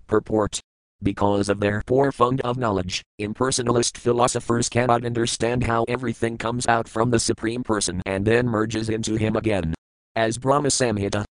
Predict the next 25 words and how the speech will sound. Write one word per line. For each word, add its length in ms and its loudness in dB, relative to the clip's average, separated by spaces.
five 380 -2
point 260 -2
forty 440 -2
confirms, 680 -2
Yasaya 640 2
Prabha 480 0
Prabhavatal 720 2
Jagadanda 720 0
Koti 380 2
Kadis 400 -2
Vasisa 500 -2
Vasudhatis 600 0
Vidhuti 560 -4
Binam 280 0
Tad 260 -2
Brahman 360 0
Niskalamanatama 840 0
Sisa 360 -2
Bhutam 340 -4
Bhavindam 500 0
Adi 280 -2
Purusam 580 2
Tam 240 0
Atam 320 -2
Bhajami. 560 -2